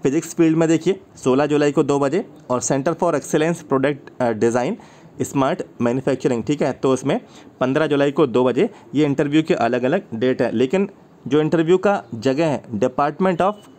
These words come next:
अ, Committee Room, इस जगह पे आपका इंटरव्यू कंडक्ट कराया जाएगा। नीचे हम लोग यहाँ पे आएंगे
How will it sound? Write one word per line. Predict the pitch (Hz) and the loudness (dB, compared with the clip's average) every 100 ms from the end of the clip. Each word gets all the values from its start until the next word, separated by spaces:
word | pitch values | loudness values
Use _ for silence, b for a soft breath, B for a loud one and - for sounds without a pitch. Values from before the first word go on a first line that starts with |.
| - - - | -20 -10 -2
अ, | 127 | -2
Committee | 123 143 139 135 190 113 | 0 0 0 0 0 4
Room, | 127 110 - | 2 2 -2
इस | 127 120 | -2 0
जगह | 131 156 | 0 0
पे | 156 | 0
आपका | 131 - 160 - - | -2 -2 -4 -4 -4
इंटरव्यू | 117 131 123 135 | -2 -2 0 0
कंडक्ट | 131 110 120 - | 0 -2 -2 -2
कराया | 113 107 185 - | -2 0 -2 -4
जाएगा। | 113 123 117 104 B B B | 0 0 0 -4 B B B
नीचे | 123 156 202 | -2 0 0
हम | 185 | 0
लोग | 180 | 0
यहाँ | 170 160 | 0 0
पे | 190 | -2
आएंगे | 123 123 131 196 | -2 -2 -2 -2